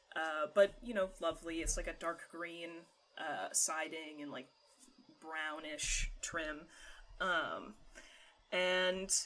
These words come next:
inside, uh, the smell of coffee and eggs cooking on the stove, uh, wafts through the house. Uh, Dia,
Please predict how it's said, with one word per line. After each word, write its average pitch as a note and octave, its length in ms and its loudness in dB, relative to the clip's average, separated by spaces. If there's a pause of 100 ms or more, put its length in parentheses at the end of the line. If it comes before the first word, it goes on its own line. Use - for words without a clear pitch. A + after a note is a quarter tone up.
(380)
inside, A#3 760 8 (260)
uh, E3+ 260 2
the F3 100 -2
smell F#3+ 320 2
of - 300 -4 (800)
coffee A#3 680 4 (140)
and F3+ 520 4 (560)
eggs - 600 6 (480)
cooking F#3 520 -4
on F3 200 -8
the E3+ 60 -8
stove, F3 840 0
uh, E3 280 -2
wafts E3 260 -2
through E3+ 140 -10
the E3 160 -4
house. D3+ 400 -2 (520)
Uh, G#3+ 500 4 (320)
Dia, C#4 340 2